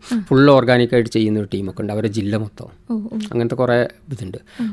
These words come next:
Speaker 2: Organic Farming Association of ഇന്ത്യ അങ്ങനെ കുറേ ആയിട്ട് ബന്ധമുള്ളതുകൊണ്ട് അങ്ങനത്തെ കുറേ ടീമായിട്ട് ബന്ധമുണ്ട്.
Speaker 1: ഉം.
Speaker 2: അവരുടെ അടുത്തു നിന്നാണ് നമ്മൾ, അങ്ങനത്തെ ഓരോ ടീമിൻ്റെ അടുത്ത് നമ്മൾ സാധനം എടുക്കുന്നത്.
Speaker 1: ഉം,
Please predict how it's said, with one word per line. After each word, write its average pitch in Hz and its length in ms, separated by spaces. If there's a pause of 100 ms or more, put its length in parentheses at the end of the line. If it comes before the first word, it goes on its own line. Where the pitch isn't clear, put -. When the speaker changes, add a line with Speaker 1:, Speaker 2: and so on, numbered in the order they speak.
Speaker 2:
Organic 120 400
Farming 120 300
Association 110 640
of 110 180
ഇന്ത്യ 113 280
അങ്ങനെ 113 220
കുറേ 120 160
ആയിട്ട് 113 160
ബന്ധമുള്ളതുകൊണ്ട് 107 540
അങ്ങനത്തെ 113 240
കുറേ 117 180
ടീമായിട്ട് 110 400
ബന്ധമുണ്ട്. - 400
Speaker 1:
ഉം. 220 100 (140)
Speaker 2:
അവരുടെ 117 180
അടുത്തു 139 200
നിന്നാണ് 135 300
നമ്മൾ, 117 240 (160)
അങ്ങനത്തെ 139 360
ഓരോ 147 140
ടീമിൻ്റെ 120 300
അടുത്ത് - 160
നമ്മൾ 104 180
സാധനം 98 200
എടുക്കുന്നത്. 107 300
Speaker 1:
ഉം, 220 200